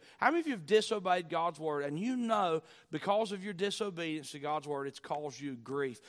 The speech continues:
Would you raise your hand? My hand's raised. All right, put your hands down. How many of you have, by faith,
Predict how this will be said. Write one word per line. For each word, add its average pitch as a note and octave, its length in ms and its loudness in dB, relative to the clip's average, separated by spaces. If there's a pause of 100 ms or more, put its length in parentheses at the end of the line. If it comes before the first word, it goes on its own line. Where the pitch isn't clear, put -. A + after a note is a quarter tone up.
(160)
Would C#3 120 -6
you G#3 120 -4
raise G3 260 2
your F3+ 120 -4
hand? F#3+ 220 -2
My E3+ 180 0
hand's C3+ 240 -6
raised. C3 520 -6 (540)
All D3+ 140 2
right, E3+ 180 0
put D#3+ 160 -10
your E3+ 100 -4
hands D3 160 -8
down. B2 240 -8 (920)
How B3+ 200 8
many E4+ 160 4
of B3 100 -2
you A3 280 0 (960)
have, E3+ 440 4
by A3+ 260 6
faith, F3 580 0